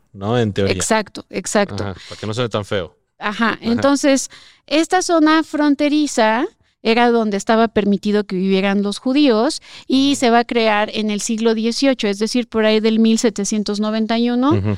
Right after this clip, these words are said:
Speaker 2: hasta mil setecientos noventa y cuatro
Speaker 1: Ok.
Speaker 2: para orillarlos a estas zonas. Y estos territorios van a ser conocidos como los shtelts, ¿ok?
Speaker 1: Shtelts.
Speaker 2: Los
Speaker 1: Ok.
Speaker 2: shtelts eran sumamente pobres.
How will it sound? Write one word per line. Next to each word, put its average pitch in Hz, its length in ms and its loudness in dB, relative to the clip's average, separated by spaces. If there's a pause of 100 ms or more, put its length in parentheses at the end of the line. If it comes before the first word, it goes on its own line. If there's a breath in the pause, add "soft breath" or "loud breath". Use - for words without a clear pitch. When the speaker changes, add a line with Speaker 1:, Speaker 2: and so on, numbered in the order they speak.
Speaker 2:
hasta 214 260 -2
mil 247 220 2
setecientos 214 540 0
noventa 190 340 2
y 175 40 -4
cuatro 202 460 0 (160 loud breath)
Speaker 1:
Ok. 147 240 -4
Speaker 2:
para 220 300 2
orillarlos 208 540 2
a 196 40 2
estas 208 300 -2
zonas. 247 400 0 (180 loud breath)
Y 285 120 2
estos 349 260 -2
territorios 302 600 0
van 262 180 -4
a 254 40 -6
ser 240 200 -6
conocidos 226 560 -8
como 208 240 0
los 185 280 2
shtelts, - 760 -2 (100)
¿ok? - 220 -6
Speaker 1:
Shtelts. 214 640 -2 (160 loud breath)
Speaker 2:
Los 240 220 -4
Speaker 1:
Ok. - 80 -12
Speaker 2:
shtelts 311 580 -2
eran 254 240 -4
sumamente 240 520 -6
pobres. 233 520 -6